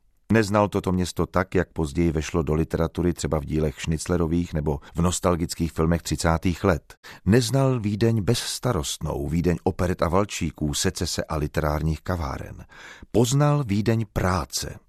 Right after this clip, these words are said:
a někdy se nemohl zbavit tísně, kterou v něm vyvolal ohromný hospodářský, technický a vůbec civilizační rozmach tohoto tehdy největšího středoevropského města.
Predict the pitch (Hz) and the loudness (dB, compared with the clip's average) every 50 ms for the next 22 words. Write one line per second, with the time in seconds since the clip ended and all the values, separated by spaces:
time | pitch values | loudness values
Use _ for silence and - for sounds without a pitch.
0 | _ _ _ - 82 82 92 107 110 117 - - - - 110 110 104 104 104 101 | _ _ _ 0 2 4 4 4 2 2 0 -2 -2 0 -2 0 0 2 0 0
1 | 85 76 98 95 90 - - - - 92 92 87 - - 104 113 - - - - | 2 2 2 2 2 0 -2 -6 -4 -2 -2 -2 -2 -2 -2 -4 -4 -4 -2 0
2 | 95 90 82 87 90 85 82 78 78 85 82 92 95 92 92 92 - - - 90 | 0 0 2 2 2 2 2 2 2 2 2 2 2 4 4 2 0 0 0 0
3 | 87 90 95 101 104 101 92 78 69 82 87 - - 104 98 104 101 104 101 - | 0 2 0 0 2 2 2 2 2 0 -2 -2 -2 0 2 4 4 2 2 0
4 | - - 98 98 90 - - 90 - - 98 95 87 - - - 101 98 101 98 | -4 -4 -2 -2 -2 0 -2 -2 -2 0 -2 -2 -2 -2 -2 0 0 2 0 0
5 | - - - - 87 - - 123 131 135 143 139 - - - - 113 104 113 113 | -2 -2 0 0 0 2 2 0 2 4 2 2 2 -4 -4 0 2 2 4 2
6 | 113 107 113 104 - - 85 78 80 87 85 92 101 104 107 - - 95 92 95 | 2 2 0 -2 -2 0 0 2 2 2 0 2 0 0 0 0 0 0 0 0
7 | 95 - 95 - 98 92 92 80 87 80 76 80 85 92 101 117 113 - - 117 | 2 0 0 0 0 0 0 2 2 2 2 4 2 2 2 0 -2 -2 -2 -2
8 | 110 110 104 95 - - - 92 95 - - 87 85 87 76 - - - - 82 | 0 0 0 -2 -2 -2 0 0 0 0 -2 -2 -4 -4 -4 -6 -6 -4 -4 -4
9 | 78 80 76 73 71 69 - - - - - - - | -2 -2 -2 -4 -4 -4 -6 -8 -10 -10 -12 -16 -16